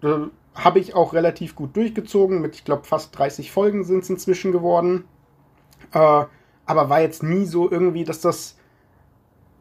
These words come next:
so durch die Decke geschossen ist. Und dann dachte ich mir auch so irgendwann, "Okay, hat's jetzt dann doch nicht so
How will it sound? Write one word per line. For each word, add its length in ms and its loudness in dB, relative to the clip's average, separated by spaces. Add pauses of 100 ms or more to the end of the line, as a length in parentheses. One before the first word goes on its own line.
(160)
so 540 2
durch 140 0
die 100 -6
Decke 240 4
geschossen 500 -2
ist. 280 0
Und 60 -4
dann 120 -2
dachte 240 0
ich 80 -12
mir 100 -2
auch 140 -2
so 160 -6
irgendwann, 380 0
"Okay, 380 0 (380)
hat's 240 0
jetzt 320 -4
dann 220 0
doch 200 2
nicht 300 -2
so 200 6